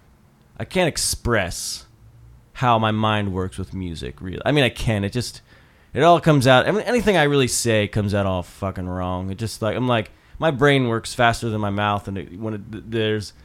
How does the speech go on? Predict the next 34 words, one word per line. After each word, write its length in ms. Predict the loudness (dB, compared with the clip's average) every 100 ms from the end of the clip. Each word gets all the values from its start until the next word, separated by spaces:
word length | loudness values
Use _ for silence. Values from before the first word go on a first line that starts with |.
| -20 -20 -8
there's 180 | -2 0
a 40 | 0
blockage, 720 | 2 4 4 0 -2 -6 -14 -20 -20 -20 -20 _ -6
you 100 | 0
know, 200 | 2 2 -2
<laughs> 100 | -4
of, 240 | -2 -2 -2
of 300 | -6 -6 -12 _ _ _
smoking 500 | -16 -4 -2 0 0
weed 340 | 0 0 0 0
and 160 | -2
drinking 380 | 0 0 0 0
beers 440 | 0 2 2 2 0
and, 300 | -2 -4 -8 _ _ _ _ _ -14
you 80 | -8
know, 100 | -2
having 220 | 0 0
a 20 |
couple 300 | -2 -4 -6 -12 -8
too 100 | -4
many 180 | -2
cupcakes. 560 | 0 0 0 -2 -2 -4
I'm 120 | -6
sure 340 | -2 0 0 0
there's 160 | -2
a 80 | -4
blockage 500 | -2 0 0 -2 -2 -2
in 80 |
there 160 | 0 -2
somewhere 480 | -2 -4 -2 0 0
where 320 | 0 -2 -4 _ _ _ _
it 120 | -12
slows 500 | -8 -6 -4 -4 -4
down 540 | -2 0 2 2 -2